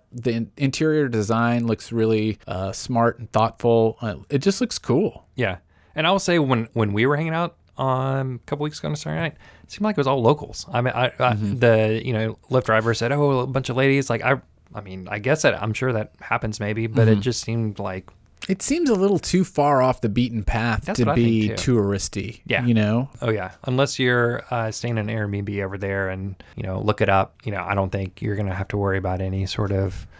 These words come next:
Speaker 2: wee girls or whatever they're, they're
Speaker 1: <laughs>
Speaker 2: called.
Speaker 1: Woo girls.
Speaker 2: Woo, woo girls.
Speaker 1: Woo girls.
Speaker 2: Yes, yes. But, yeah, uh, maybe we can go there.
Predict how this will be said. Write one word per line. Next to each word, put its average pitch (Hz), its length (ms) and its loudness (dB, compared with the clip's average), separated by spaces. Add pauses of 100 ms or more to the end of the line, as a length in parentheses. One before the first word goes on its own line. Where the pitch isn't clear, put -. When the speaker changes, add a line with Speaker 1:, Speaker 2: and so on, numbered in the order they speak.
(160)
Speaker 2:
wee 107 260 2
girls 98 500 4
or 104 60 0
whatever 95 300 0
they're, 98 120 -2 (340)
they're 104 100 -2
Speaker 1:
<laughs> - 80 -8
Speaker 2:
called. 98 220 -2
Speaker 1:
Woo 139 160 2
girls. 120 540 0
Speaker 2:
Woo, 117 120 2
woo 113 60 2
girls. 104 360 2
Speaker 1:
Woo 135 180 2
girls. 120 220 -4
Speaker 2:
Yes, 95 540 -4
yes. 101 440 -2 (260)
But, 113 240 4
yeah, 104 220 -2 (200)
uh, 104 460 2
maybe 147 220 0
we 180 120 -4
can 277 160 -6
go 117 60 -4
there. - 160 -14